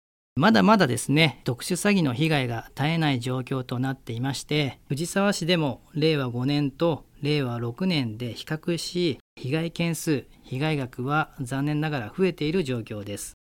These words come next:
藤沢暴力追放推進協議会をはじめとする関係団体や関係機関、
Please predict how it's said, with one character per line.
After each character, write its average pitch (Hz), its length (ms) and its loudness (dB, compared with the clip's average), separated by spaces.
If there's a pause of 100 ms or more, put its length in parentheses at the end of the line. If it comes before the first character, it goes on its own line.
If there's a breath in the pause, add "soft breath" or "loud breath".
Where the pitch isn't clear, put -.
(200)
藤 156 160 -2
沢 175 280 0
暴 185 180 4
力 131 220 2
追 156 240 0
放 160 160 -2
推 165 340 -2
進 165 240 -4
協 165 220 0
議 165 100 -2
会 151 240 -2
を 185 220 0
は - 160 -6
じ 135 100 -4
め 143 140 -2
と 143 100 -6
す - 100 -6
る 135 120 -4
関 139 320 -4
係 143 240 -6
団 139 240 -2
体 123 220 -4
や 165 100 -2
関 135 240 -2
係 127 160 -4
機 - 80 -16
関、 117 200 -6